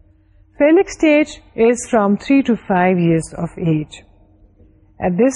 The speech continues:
stage, bodily and genital awareness develops, and then there is the genital stage, that is from puberty to the end of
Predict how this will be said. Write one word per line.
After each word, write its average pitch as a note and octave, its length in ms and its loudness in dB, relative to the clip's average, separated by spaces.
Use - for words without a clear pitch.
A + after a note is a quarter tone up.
stage, B3+ 420 0
bodily A#3 500 2
and A3 120 2
genital G3+ 500 0
awareness F#3 640 0
develops, F#3 600 -2
and G3+ 180 0
then A3+ 200 2
there F#3+ 200 2
is F3 80 -2
the F3 100 0
genital A#3 420 0
stage, B3 500 -2
that G3 260 -2
is A3 300 -2
from F3+ 300 0
puberty B3+ 680 0
to G#3+ 140 0
the G3+ 140 0
end F#3+ 120 2
of F#3+ 100 0